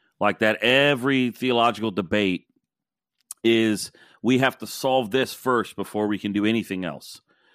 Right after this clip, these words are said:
And that's just not true. Um, the list of things that are non-starters is ve-, very small.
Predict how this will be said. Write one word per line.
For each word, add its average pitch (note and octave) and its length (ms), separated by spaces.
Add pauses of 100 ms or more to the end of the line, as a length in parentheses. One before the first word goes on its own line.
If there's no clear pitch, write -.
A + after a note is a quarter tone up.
(280)
And G#2 320
that's G#2+ 160
just - 160
not F#2+ 180
true. D#2+ 380 (560)
Um, F2+ 340
the A2 100
list A#2+ 460
of C#3+ 120
things B2 360
that A2 160
are G#2+ 120
non-starters G#2 1040 (320)
is A2 200
ve-, F#2+ 320 (180)
very G#2+ 360
small. F#2 440